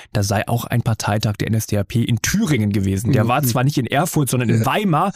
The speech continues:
Speaker 2: Ja.
Speaker 1: was ja logischerweise auch sehr ein Symbol war, dass das in Weimar war, dieser Parteitag der N S D A P. Aber die A F D möchte natürlich genau daran anschließen, indem sie den Parteitag in Erfurt macht,
Speaker 2: Ja.
Speaker 1: nicht in Weimar. Also
Speaker 2: Ja.
Speaker 1: so ist ja wirklich die Logik.
Speaker 2: Ja.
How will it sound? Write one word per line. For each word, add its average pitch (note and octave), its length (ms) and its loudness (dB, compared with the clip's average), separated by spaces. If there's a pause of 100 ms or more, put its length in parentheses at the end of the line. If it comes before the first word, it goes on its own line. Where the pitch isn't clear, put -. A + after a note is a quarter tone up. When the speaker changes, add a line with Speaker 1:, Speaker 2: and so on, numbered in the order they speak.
(140)
Speaker 2:
Ja. B2+ 100 2
Speaker 1:
was C3+ 140 0
ja C#3+ 80 2
logischerweise C#3 460 2
auch A#2+ 100 -2
sehr C3+ 220 2 (360)
ein C3+ 160 2
Symbol C#3+ 440 2
war, C4+ 120 0
dass - 120 0
das C3 100 0
in A#2 180 2
Weimar B2 520 2
war, A#2+ 100 2
dieser B2+ 160 2
Parteitag C3 300 -2
der A2+ 100 -6
N G#2 60 -6
S A#2 140 -4
D A#2+ 80 0
A A#2 40 -2
P. C#3+ 300 0 (260)
Aber B2+ 160 0
die C3+ 160 0
A C#3+ 120 0
F - 80 -4
D F3+ 120 0
möchte E3+ 260 0
natürlich D#3+ 220 -2
genau C#3+ 300 2
daran C#3 180 0
anschließen, C#3+ 480 0
indem C#3 220 0
sie C#3 100 -4
den C3+ 160 -2
Parteitag C#3 440 -2 (260)
in D#3 160 2
Erfurt D3+ 440 0
macht, G2+ 220 -2
Speaker 2:
Ja. A#2+ 60 -2
Speaker 1:
nicht C3+ 160 0
in C3 140 -4
Weimar. A2 360 -2 (100)
Also A#2+ 140 -2
Speaker 2:
Ja. A#2+ 60 0
Speaker 1:
so D#3 120 2
ist D3+ 80 -4
ja C#3+ 80 0
wirklich B2 140 -4
die B2+ 60 -8
Logik. A#2+ 240 -4 (180)
Speaker 2:
Ja. B2+ 120 -2